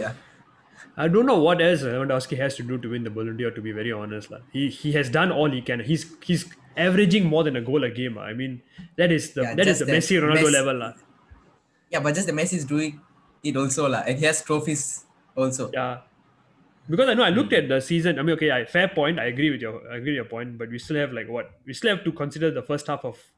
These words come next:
Speaker 3: the next season, right? Uh, for the Ballon d'Or.
Speaker 1: Hmm. Yeah, of
Speaker 2: Ah,
Speaker 1: course.
Speaker 3: That
Speaker 2: yeah.
Speaker 3: is always
Speaker 2: Yeah.
Speaker 3: going to be into play. But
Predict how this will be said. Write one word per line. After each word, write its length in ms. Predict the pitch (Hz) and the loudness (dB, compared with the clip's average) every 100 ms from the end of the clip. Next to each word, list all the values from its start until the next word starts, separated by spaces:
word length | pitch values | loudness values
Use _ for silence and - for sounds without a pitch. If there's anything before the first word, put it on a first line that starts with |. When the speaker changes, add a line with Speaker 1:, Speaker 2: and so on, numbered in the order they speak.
| _ | _
Speaker 3:
the 120 | 123 120 | -12 -8
next 220 | 139 - | -8 -8
season, 320 | 123 120 104 | -10 -8 -10
right? 180 | 107 110 _ - | -12 -14 _ -20
Uh, 200 | 110 113 - | -20 -20 -14
for 80 | |
the 80 | 113 | -12
Ballon 240 | 110 113 113 | -10 -10 -10
d'Or. 200 | 107 127 | -12 -8
Speaker 1:
Hmm. 380 | 139 123 104 98 - _ _ - | -2 -2 -2 -8 -16 _ _ -4
Yeah, 160 | 101 | -2
of 80 | 92 | 0
Speaker 2:
Ah, 60 | 135 | 0
Speaker 1:
course. 100 | 123 | 2
Speaker 3:
That 120 | 175 | 2
Speaker 2:
yeah. 60 | 160 | 2
Speaker 3:
is 60 | |
always 280 | 147 160 175 | 2 2 2
Speaker 2:
Yeah. 80 | 113 | 0
Speaker 3:
going 140 | 160 147 | -2 -2
to 40 | |
be 180 | 131 151 | -2 -2
into 180 | 139 120 | -2 -8
play. 200 | - 123 | -10 -8
But 200 | 123 - | -8 -12